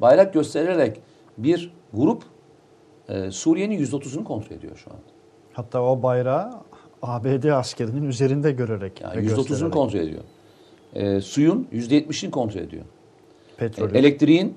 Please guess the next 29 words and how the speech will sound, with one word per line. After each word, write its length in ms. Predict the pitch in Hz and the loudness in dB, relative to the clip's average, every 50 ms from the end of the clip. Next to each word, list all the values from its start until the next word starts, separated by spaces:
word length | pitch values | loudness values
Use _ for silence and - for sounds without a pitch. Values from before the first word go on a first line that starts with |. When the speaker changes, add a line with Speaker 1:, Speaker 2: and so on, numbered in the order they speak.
| - - - | -10 -12 -8
Speaker 1:
e, 0 | |
Speaker 2:
Bara-, 460 | 101 101 101 98 95 95 95 110 143 | -4 -2 -2 -2 -2 0 4 6 6
Speaker 1:
neredeyse 320 | 147 131 117 - - 165 - | 8 8 6 4 0 -2 -4
tamamını 440 | 135 131 131 131 135 139 151 160 | -2 0 2 4 4 4 4 2
kontrol 320 | 160 160 139 123 107 - 95 | 2 2 0 0 -2 -2 -4
ediyor. 100 | 107 104 | -4 -4
Speaker 2:
barajların. 440 | 107 104 101 92 101 98 90 98 104 107 - - _ _ - - | -4 -6 -6 -8 -10 -10 -10 -12 -12 -14 -16 -20 _ _ -8 -4
Speaker 1:
E, 540 | 95 101 98 95 92 92 92 90 87 76 - - - _ _ _ _ _ _ _ _ _ _ _ _ _ _ _ _ _ _ _ _ _ _ | 0 2 2 2 2 2 0 0 -2 -4 -6 -10 -16 _ _ _ _ _ _ _ _ _ _ _ _ _ _ _ _ _ _ _ _ _ _
çıkan 520 | - - - - - 170 175 185 202 - - | -12 -12 -6 0 4 4 4 4 2 0 2
petrolün 540 | 160 156 160 - - 151 143 180 - - - - _ _ _ _ - - - | 2 2 2 4 2 2 2 2 0 -2 -8 -14 _ _ _ _ -18 -6 0
ya 260 | 113 143 156 156 143 - | 2 2 2 2 0 2
neredeyse 500 | 147 170 175 175 165 196 202 110 - 170 | 4 6 6 6 6 4 2 2 2 -2
yüzde 220 | 160 135 139 151 | -2 -2 -2 -2
seksen 420 | 160 - 170 147 - - 165 165 170 | -2 -2 -2 -2 0 2 0 2 0
beş, 140 | 190 165 170 | -2 -4 -4
yüzde 180 | 135 135 147 | -2 -2 0
doksanını 380 | 139 147 147 - 165 151 170 170 | 0 0 0 -2 -2 -2 -2 -4
kontrol 320 | - 139 113 107 - 87 | -4 -4 -4 -4 -4 -4
ediyor. 260 | 80 78 69 - - - - | -6 -6 -6 -10 -14 -14 -12
Speaker 2:
Hı 60 | - 104 | -12 -10
hı. 40 | 92 98 107 107 - | -10 -10 -10 -8 -4
Speaker 1:
Yani 360 | 104 107 113 113 117 107 107 - - - - - _ - | 0 2 4 4 2 2 0 -4 -14 -20 -20 -16 _ -6
bugünkü 360 | 120 131 147 214 220 240 - | -4 -2 -2 -2 -2 0 4
tablo, 480 | - 180 160 151 143 147 170 220 294 - - - _ _ _ _ _ _ - | 6 6 8 8 6 4 2 2 2 -2 -8 -18 _ _ _ _ _ _ -10
e, 360 | 107 98 92 92 90 90 87 85 85 85 - | -8 -6 -4 -4 -4 -6 -6 -8 -10 -14 -14
çok 220 | - - 165 - 127 | -10 -8 -4 2 4
vahim 300 | 131 139 147 170 170 156 | 6 6 6 4 0 -2
bir 80 | 127 | -4
tablo. 300 | - 120 110 82 80 76 | -2 -4 -4 -4 -6 -12